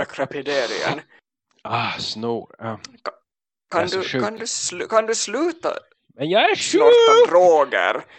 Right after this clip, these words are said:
Speaker 2: Kan du sluta snorta droger
Speaker 1: Ja,
Speaker 2: mitt
Speaker 1: men jag är
Speaker 2: under
Speaker 1: sjuk, vitt.
Speaker 2: sändning? Jaha.
Speaker 1: Ah, jag
Speaker 2: Det,
Speaker 1: blir så
Speaker 2: jag hade ju
Speaker 1: upphetsad så jag
Speaker 2: understrukit
Speaker 1: dricker.
Speaker 2: lite för många gånger.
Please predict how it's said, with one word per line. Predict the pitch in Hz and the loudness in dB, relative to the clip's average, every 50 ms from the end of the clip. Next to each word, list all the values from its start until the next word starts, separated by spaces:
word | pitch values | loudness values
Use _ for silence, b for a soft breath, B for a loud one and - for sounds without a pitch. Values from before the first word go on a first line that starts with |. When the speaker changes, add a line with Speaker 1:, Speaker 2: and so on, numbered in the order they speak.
| B B | B B
Speaker 2:
Kan | B - - - 220 | B -12 -8 -6 -4
du | 190 | -4
sluta | 175 - - 185 240 269 262 196 | -2 0 2 2 0 0 -4 -6
snorta | - - 151 160 - - 117 - | -2 -2 -2 -2 -2 -4 -10 -10
droger | 127 131 139 139 143 127 - - - - - - - | -8 -4 -2 -2 0 -2 -2 -4 -4 -4 -6 -6 -8
Speaker 1:
Ja, | B B B B | B B B B
Speaker 2:
mitt | 147 156 165 | -8 -8 -6
Speaker 1:
men | 170 180 | -4 -4
jag | 202 240 | -2 -2
är | 381 | -2
Speaker 2:
under | 339 - - - - | -2 -2 -4 -2 -2
Speaker 1:
sjuk, | - 127 131 185 277 349 - _ - | -2 -2 0 0 -2 -4 -4 _ -2
vitt. | 190 185 - _ - | -2 -2 -2 _ -4
Speaker 2:
sändning? | - - 147 143 139 127 113 92 82 95 123 - _ _ _ _ _ _ _ _ _ _ _ _ _ _ _ _ _ _ _ _ _ _ _ _ _ _ _ _ _ _ _ _ _ _ _ _ _ _ _ _ _ _ | 0 2 2 2 0 -2 -6 -8 -8 -8 -10 -14 _ _ _ _ _ _ _ _ _ _ _ _ _ _ _ _ _ _ _ _ _ _ _ _ _ _ _ _ _ _ _ _ _ _ _ _ _ _ _ _ _ _
Jaha. | - 139 147 139 123 - - - _ _ _ _ _ - | -10 -8 -8 -6 -6 -8 -8 -10 _ _ _ _ _ -12
Speaker 1:
Ah, | - - - - | -8 -6 -6 -4
jag | 113 117 | -4 -4
Speaker 2:
Det, | - | -4
Speaker 1:
blir | 147 156 | -4 -4
så | - - | -2 -2
Speaker 2:
jag | 127 131 131 | -2 -2 -2
hade | 135 131 123 123 117 | -2 -2 -2 -2 -2
ju | 127 | 0
Speaker 1:
upphetsad | |
så | 131 127 | 0 0
jag | 165 | 0
Speaker 2:
understrukit | 170 165 - 143 123 127 117 107 113 156 143 135 135 - | 0 0 0 0 0 0 -2 -4 -6 -4 -4 -4 -4 -4
Speaker 1:
dricker. | - | -6
Speaker 2:
lite | 139 131 123 135 | -6 -6 -6 -6
för | - - 160 147 | -6 -6 -6 -4
många | 131 123 113 107 95 | -4 -4 -4 -6 -6
gånger. | 92 98 98 92 80 71 60 - | -6 -6 -8 -8 -8 -10 -10 -10